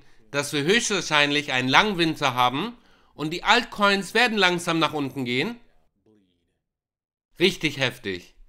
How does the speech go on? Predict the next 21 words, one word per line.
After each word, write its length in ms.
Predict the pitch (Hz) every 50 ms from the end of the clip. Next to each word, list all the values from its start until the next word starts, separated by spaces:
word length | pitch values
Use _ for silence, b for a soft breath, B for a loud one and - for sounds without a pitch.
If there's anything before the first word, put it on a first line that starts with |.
| _ - - _ _ _ _ _ _ _ _ _ _ _ _ _ _ -
Also 280 | 123 143 160 156 180
ja, 460 | 175 175 220 269 247 147 107 104 - - - _ _ _ _ _ _ _ _ _ _ _ - - - -
seid 340 | 104 107 165 208 254 254 254
darauf 360 | 226 190 196 185 175 - -
vorbereitet, 920 | 160 160 160 151 151 143 135 131 127 131 127 131 147 160 208 208 - - _ _ _ _ _ _ _ _ _ _ _ _ -
auf 260 | 120 135 135 - -
diesen 300 | 202 233 240 247 247 208
Schwachsinn. 680 | - - 165 151 139 127 - - 131 135 165 226 240 - - - - _ _ _ _ _ _ _ _ _ _ _ _ _ _ _ -
Es 200 | 151 165 - -
wird 220 | 277 294 - -
bestimmte 480 | 233 208 - - 185 180 175 175 156 131
Altcoins 500 | 131 131 127 - 139 135 135 127 - -
geben, 300 | 131 135 139 147 143 131
die 140 | 131 123
weiter 280 | 151 175 226 240 254 240
nach 160 | 196 160 -
oben 320 | 151 139 123 117 127 120 107
gehen, 300 | 113 117 135 185 196 - -
also 200 | 123 135 135 143
denkt 360 | 127 170 202 254 233 - -
dran. 280 | 107 107 104 98 87